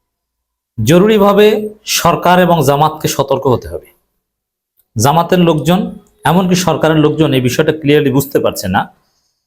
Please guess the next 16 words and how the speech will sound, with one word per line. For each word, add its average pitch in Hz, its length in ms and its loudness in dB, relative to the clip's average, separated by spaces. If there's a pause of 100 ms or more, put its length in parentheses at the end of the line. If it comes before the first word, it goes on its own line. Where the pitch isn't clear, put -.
(480)
যে 117 140 0
বিএনপি 214 520 2
কিভাবে 214 360 2
ইউনূসের 175 460 2
বিরুদ্ধে 151 680 0 (840)
জোরালোভাবে 180 560 4
লেগেছে 151 580 0 (720)
এবং 143 420 0
আওয়ামী 180 400 4
লীগের 196 360 0
টার্গেট 165 460 2
ইউনূস 151 380 2
এবং 165 440 0 (680)
জামাত, 120 340 0 (160)
not - 420 -2 (160)
বিএনপি। 104 400 -2